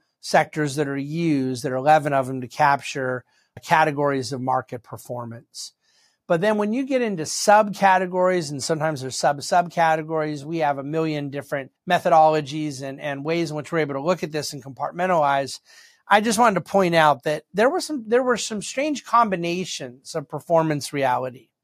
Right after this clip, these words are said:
Okay, you had iron and steel companies that had done very well last year, and you had plastics and rubber companies that just got crushed. Aerospace and defense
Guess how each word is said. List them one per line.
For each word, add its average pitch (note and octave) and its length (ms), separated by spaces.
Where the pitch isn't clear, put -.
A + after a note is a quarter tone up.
Okay, F3 300
you E3+ 220
had F#3 360
iron B3 520
and G3 160
steel G#3+ 440
companies D3 920
that E3 140
had D#3+ 140
done E3 260
very C#4 300
well F3 320
last C3 400
year, A#2+ 380
and F#3 260
you F#3 160
had F3+ 540
plastics G3+ 800
and F3 160
rubber F#3 280
companies C#3+ 600
that C#3+ 80
just C#3+ 240
got C3+ 240
crushed. - 760
Aerospace A3+ 1040
and F3 240
defense G3 680